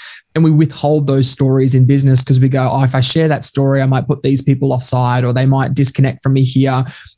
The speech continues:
And I think that's focusing on, on an outward, um, influence rather than that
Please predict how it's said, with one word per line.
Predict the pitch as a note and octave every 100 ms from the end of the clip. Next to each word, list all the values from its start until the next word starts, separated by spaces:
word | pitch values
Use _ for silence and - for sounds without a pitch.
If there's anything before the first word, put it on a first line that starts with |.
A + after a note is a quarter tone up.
| -
And | D3
I |
think | C#3+ D#3+ C#3+ D3+
that's | C3 D3 D3+ - - - _ _ _
focusing | - D#3+ D3+ C#3+ D3 D#3 C#3
on, | C3+ C3+
on | C#3+ B2+ - D3
an | C#3 C3
outward, | C#3 C#3 C#3+ C#3 C3 - _ _ -
um, | C3 B2+ C3 B2+ C3 - - _ _
influence | D#3 D#3 F#3 A3+ C#4 -
rather | D3 C3 D3+ D3+
than | C#3 C#3
that | C3 B2+